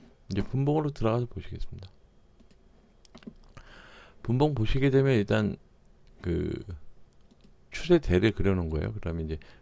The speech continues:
밑에서 올라오는 이제 상승 추세선 이렇게 보이는데 지금 현재 상태에서는 이렇게 지금 짧은 N자 마디를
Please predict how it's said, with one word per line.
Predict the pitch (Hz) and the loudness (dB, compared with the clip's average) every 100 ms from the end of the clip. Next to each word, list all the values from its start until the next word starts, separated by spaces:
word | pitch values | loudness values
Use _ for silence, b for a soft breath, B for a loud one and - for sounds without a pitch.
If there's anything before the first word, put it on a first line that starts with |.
| - | -10
밑에서 | 87 - 113 117 | -4 0 4 6
올라오는 | 85 85 90 90 | 4 4 0 -2
이제 | 82 | -4
상승 | - 110 123 123 | -4 -2 -4 -6
추세선 | - - - 101 | -6 -4 -2 -4
이렇게 | 80 82 - 85 - | -4 -4 -4 -4 -8
보이는데 | - 85 78 76 87 B B B B - | -4 -4 -2 -8 -10 B B B B -14
지금 | - 110 | -6 -4
현재 | 117 160 | -2 -4
상태에서는 | 165 165 160 156 139 139 139 131 98 b b b b _ | 0 -2 2 4 4 4 2 0 -4 b b b b _
이렇게 | - 107 131 147 - - - 143 | -2 4 6 4 -2 -20 -2 0
지금 | 135 110 117 117 | 2 0 -2 -4
짧은 | - 156 165 160 | 2 2 2 0
N자 | 92 - 117 | 0 0 -2
마디를 | 117 82 87 98 110 123 | 0 -2 -2 0 0 -2